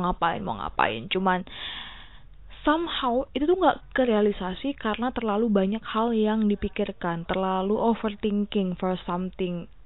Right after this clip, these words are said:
with no reason. And I don't know why, aku juga nggak tahu kenapa. Cuman, eh, sebenarnya gini, kalau misalnya lagi kayak nggak tahu nih mau ngelakuin hal yang mana dulu,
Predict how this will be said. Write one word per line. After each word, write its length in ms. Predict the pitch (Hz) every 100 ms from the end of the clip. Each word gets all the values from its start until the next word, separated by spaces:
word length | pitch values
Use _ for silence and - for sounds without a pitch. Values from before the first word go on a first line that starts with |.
| 190
with 160 | 190
no 320 | 185 185 196
reason. 640 | 220 202 190 175 165 170 - - - - - -
And 80 |
I 160 | 180 185
don't 80 | 196
know 240 | 262 254
why, 240 | 175 175 180
aku 160 | 202
juga 240 | 220 202 180
nggak 240 | 170 -
tahu 240 | 170 180 196 - - - - -
kenapa. 800 | 202 190 175 - - 175 175 190 - - - - - -
Cuman, 560 | - 208 202 214 214 214 - - - - - - - - -
eh, 220 | 208 208 208
sebenarnya 400 | 233 262 302 381 277
gini, 160 | 196 175 - - - - - - -
kalau 160 | 254
misalnya 320 | 247 240 254
lagi 240 | 247 247 240
kayak 240 | 226 - - - -
nggak 160 | 185
tahu 240 | - 220 226
nih 240 | 240 220 - -
mau 240 | 190 185 180
ngelakuin 480 | 185 180 - 190 196
hal 160 | 185
yang 160 | 180 180
mana 160 | 180
dulu, 240 | 175 180